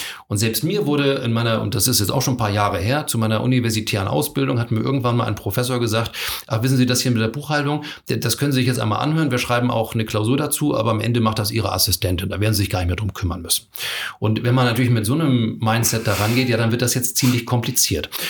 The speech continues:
Und wenn man dann einen Bachelor gemacht hat, nach, sagen wir mal, drei Jahren und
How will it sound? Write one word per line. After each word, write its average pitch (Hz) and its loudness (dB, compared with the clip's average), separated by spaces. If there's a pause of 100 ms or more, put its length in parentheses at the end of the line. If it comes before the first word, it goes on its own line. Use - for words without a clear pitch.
(160)
Und 101 -6
wenn 127 0
man 120 2
dann 123 2
einen 110 0
Bachelor 147 0
gemacht 143 0
hat, 147 -2 (320)
nach, 110 0
sagen 110 2
wir 113 4
mal, 104 2
drei 95 0
Jahren 123 0
und 113 -2